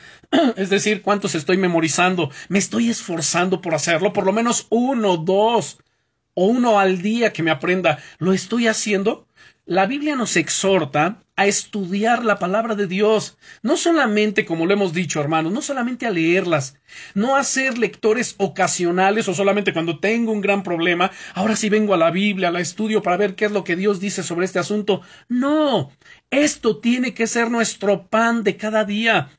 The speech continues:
Jesucristo así nos lo dice en Mateo capítulo cuatro, versículo cuatro, diciendo, "No solo de pan vivirá el hombre,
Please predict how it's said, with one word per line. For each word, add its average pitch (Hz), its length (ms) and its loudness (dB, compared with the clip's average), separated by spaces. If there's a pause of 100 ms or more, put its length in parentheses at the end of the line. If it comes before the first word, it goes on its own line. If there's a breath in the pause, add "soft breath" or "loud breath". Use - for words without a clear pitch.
(300 loud breath)
Jesucristo 233 640 0
así 226 160 0
nos 220 160 0
lo 175 100 0
dice 196 240 0
en 202 80 0
Mateo 175 260 0
capítulo 180 480 0
cuatro, 180 360 0
versículo 156 640 -2
cuatro, 165 680 0 (340 soft breath)
diciendo, 180 680 0 (440 loud breath)
"No 196 300 2
solo 208 600 0
de 160 200 2
pan 175 360 2
vivirá 160 320 0
el 170 120 2
hombre, 180 480 0